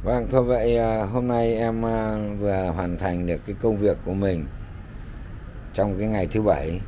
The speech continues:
cũng khá là đau lưng. Xong rồi thì, à,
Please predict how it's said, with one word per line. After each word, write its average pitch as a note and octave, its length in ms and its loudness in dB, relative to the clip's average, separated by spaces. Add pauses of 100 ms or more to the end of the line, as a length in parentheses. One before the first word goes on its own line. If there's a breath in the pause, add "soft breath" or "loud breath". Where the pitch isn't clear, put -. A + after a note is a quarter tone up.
(240)
cũng - 220 -6
khá A#2 220 4
là A#2+ 160 2
đau G#2+ 240 4
lưng. G#2+ 340 4 (1600)
Xong G#2+ 420 0
rồi F#2 280 4
thì, F2+ 120 0
à, E2 120 0